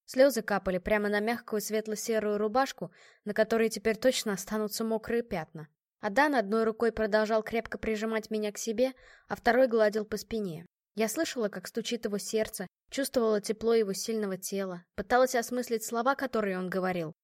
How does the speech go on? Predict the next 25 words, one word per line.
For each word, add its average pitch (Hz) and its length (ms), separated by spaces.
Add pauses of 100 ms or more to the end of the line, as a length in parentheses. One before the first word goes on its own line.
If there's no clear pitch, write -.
(100)
и 214 80
постепенно 233 600
успокаивалась. 175 1000 (300)
А 226 100
в - 60
тот 262 180
момент, 262 320
когда 240 260
в 233 60
мыслях 247 380
наступило 240 460
просветление, 240 840
и 208 60
я 214 160
осознала, 214 500
что 220 180
плачу 220 400
на 214 100
груди 214 280
Брэлдона 226 480
Левита, 269 480 (160)
тут 277 140
же 294 100
поспешила 285 540
отстраниться. 233 800